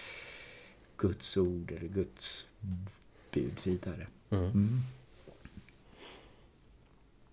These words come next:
Speaker 2: Mm. Och så har vi Romarbrevet kapitel tio.
Speaker 1: Ja.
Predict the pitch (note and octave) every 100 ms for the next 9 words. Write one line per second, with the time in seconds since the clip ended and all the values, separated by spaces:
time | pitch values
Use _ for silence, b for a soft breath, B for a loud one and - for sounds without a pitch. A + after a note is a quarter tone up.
0 | - - - - - - - A#2+ B2+ E3
1 | F#3+ - - - b b b b b b
2 | - - - - - B2+ C3 D3 D3+ E3
3 | D3+ B2 B2 D3+ F#3+ F#2+ - A2 A2 G#2
4 | G2+ - G2 F#2 B2+ - - - C#3 C#3+
5 | D#3+